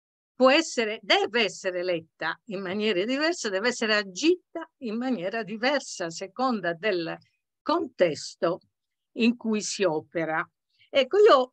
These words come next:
trovo che, eh, in questo, che queste occasioni siano utilissime per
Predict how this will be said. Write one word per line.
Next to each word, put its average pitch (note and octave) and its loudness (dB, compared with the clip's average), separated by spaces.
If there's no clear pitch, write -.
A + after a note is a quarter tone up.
trovo C4 4
che, F#3+ 0
eh, F#3+ -4
in F#3 -4
questo, B3+ 0
che C4 -2
queste D#4+ -2
occasioni A#3+ 2
siano A3+ 0
utilissime B3 -2
per F#3 0